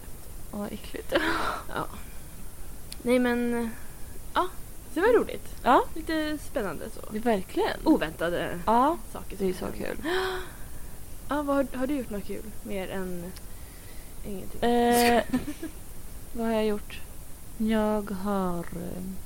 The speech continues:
Speaker 2: nej, men jag var ju med Luna till veterinären i onsdags.
Speaker 1: Ja.
Speaker 2: Och, eh, det var typ det jobbigaste någonsin. Jag var där i fyra timmar. Och, för hon är ju sjuk på något sätt.
Speaker 1: Mm.
Speaker 2: Och, eh, alltså, jag orkar inte dra hela historien för att ni kan kolla på min YouTube.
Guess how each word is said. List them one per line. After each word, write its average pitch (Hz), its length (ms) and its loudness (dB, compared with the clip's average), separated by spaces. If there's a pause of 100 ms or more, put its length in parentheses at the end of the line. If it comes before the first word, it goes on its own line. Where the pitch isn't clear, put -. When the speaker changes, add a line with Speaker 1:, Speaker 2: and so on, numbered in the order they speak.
(1120)
Speaker 2:
nej, 247 120 6
men 254 100 8
jag 254 100 8
var 247 100 8
ju 240 100 8
med 214 600 6
Luna 240 300 6
till 233 120 0
veterinären 196 580 2
i 202 140 0
onsdags. 196 420 2
Speaker 1:
Ja. 220 340 -2 (340)
Speaker 2:
Och, - 380 2
eh, 202 340 10
det 202 60 8
var 208 40 8
typ 202 160 0
det 202 80 4
jobbigaste 190 440 4
någonsin. 196 600 0
Jag 208 80 2
var 196 60 4
där 185 100 4
i 185 60 2
fyra 190 300 2
timmar. 190 420 2 (640)
Och, 202 440 8 (300)
för - 140 -2
hon 240 140 4
är 254 140 10
ju 208 120 10
sjuk 190 320 4
på 185 100 -2
något 156 360 0
sätt. - 380 -8
Speaker 1:
Mm. 208 340 -2 (140)
Speaker 2:
Och, - 460 0
eh, 180 440 2 (760)
alltså, 220 160 6
jag 208 100 10
orkar 220 180 6
inte 202 120 2
dra 185 160 6
hela 180 220 4
historien 170 400 2
för 170 100 -2
att - 120 -6
ni 247 140 0
kan 381 100 0
kolla 381 220 6
på 339 60 0
min 320 140 4
YouTube. 302 540 6